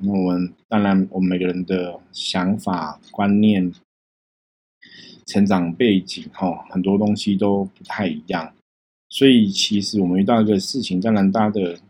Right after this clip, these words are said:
看法吼，也会不一致，这是很正常的。所以我常常跟很多朋友在讲，说我们要怎么去做情绪管理这一件事情，怎么让自己的心情比较好。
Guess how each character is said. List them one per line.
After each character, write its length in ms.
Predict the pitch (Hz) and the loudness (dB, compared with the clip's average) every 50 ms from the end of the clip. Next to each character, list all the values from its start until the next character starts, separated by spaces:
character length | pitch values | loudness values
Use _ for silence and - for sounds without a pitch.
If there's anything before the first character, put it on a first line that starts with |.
| _ - | _ -14
看 300 | - - 196 147 107 95 | -4 -2 2 2 2 0
法 180 | - 92 82 82 | 0 -2 -6 -6
吼， 200 | - 92 82 73 | -6 -8 -8 -8
也 160 | 71 78 - | -8 -10 -4
会 180 | - 101 98 92 | 0 2 2 2
不 300 | 87 - - 120 107 101 | 0 2 2 4 4 4
一 100 | 87 - - - - | 2 -2 -8 -18 -12
致， 220 | - - 113 95 | -8 -4 -4 -2
这 120 | 90 110 104 | 0 0 0
是 160 | 101 - 101 | 0 0 -4
很 200 | 92 85 80 78 - | -4 -4 -6 -6 -2
正 240 | - 147 120 98 | 0 2 2 2
常 360 | 95 - - - - - - 90 | 2 0 -4 -12 -14 -12 -10 -6
的。 160 | 95 87 - _ _ _ _ _ _ _ _ _ - _ _ - | -6 -6 -8 _ _ _ _ _ _ _ _ _ -20 _ _ -4
所 160 | - 185 180 | 2 2 4
以 20 | |
我 140 | 151 113 98 | 4 4 2
常 200 | - - 95 95 | 0 0 0 0
常 280 | 95 92 92 98 98 95 | 0 2 2 2 2 2
跟 240 | 98 - 117 113 | 0 0 -2 -2
很 120 | 110 101 90 | -2 -4 -2
多 120 | 90 95 | -2 -2
朋 180 | 95 101 98 90 | -2 0 -2 -2
友 80 | 90 | 0
在 100 | 92 98 98 | 0 0 -2
讲， 200 | 98 - - - - - 98 | -2 -4 -14 -16 -18 -18 -8
说 160 | - 202 214 | -2 4 4
我 100 | 220 175 | 6 6
们 120 | 107 101 | 6 4
要 40 | 117 | 2
怎 100 | 131 113 | 2 0
么 80 | 92 90 | -2 -2
去 160 | 95 - 113 107 | -2 -4 -4 -2
做 260 | - 120 107 95 92 | 0 2 2 2 2
情 320 | - - - 95 92 92 | 0 -4 -6 -4 -4 -4
绪 220 | 95 - - 110 98 | -4 0 0 0 2
管 200 | 98 92 90 92 | 2 0 0 0
理 120 | 90 85 | -2 -2
这 140 | - 98 95 | 0 0 0
一 60 | 95 | 0
件 220 | 92 104 95 92 | 0 0 -2 -2
事 160 | 92 - 104 92 | -2 -4 -8 -10
情， 160 | - 92 87 | -10 -12 -16
怎 140 | - - 80 | -14 -10 -6
么 80 | 87 | -2
让 180 | 101 107 104 95 | 0 0 0 -2
自 140 | - - 101 | -2 -2 -2
己 80 | 87 | -2
的 60 | 78 | -2
心 280 | - - - 98 98 95 | -4 -4 0 0 0 0
情 180 | - - 85 80 | 0 -2 -6 -6
比 120 | - - | -6 -4
较 100 | - 90 | -6 -6
好。 260 | - - - - - | -6 -6 -14 -16 -16